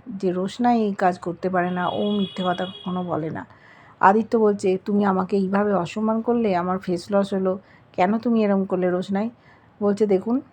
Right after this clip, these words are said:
আমি কিন্তু এসব কাজ করিনি, একটু বিশ্বাস করুন, অন্য কেউ তাহলে ওর ফোন নিয়ে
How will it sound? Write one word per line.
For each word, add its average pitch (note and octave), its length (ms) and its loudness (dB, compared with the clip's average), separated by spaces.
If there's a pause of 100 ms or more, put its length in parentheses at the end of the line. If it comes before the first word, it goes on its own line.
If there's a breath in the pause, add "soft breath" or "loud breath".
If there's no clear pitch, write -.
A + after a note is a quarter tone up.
(180)
আমি A3 320 0
কিন্তু A#3+ 280 2
এসব G3 300 2
কাজ F#3 220 0
করিনি, D#3+ 400 -6 (640 soft breath)
একটু G3 220 -4
বিশ্বাস G#3+ 420 -2
করুন, C4 300 -4 (220)
অন্য A3+ 340 2
কেউ B3 220 4
তাহলে A3 400 4 (120)
ওর G3+ 160 0
ফোন G#3 280 -4
নিয়ে G#3+ 380 0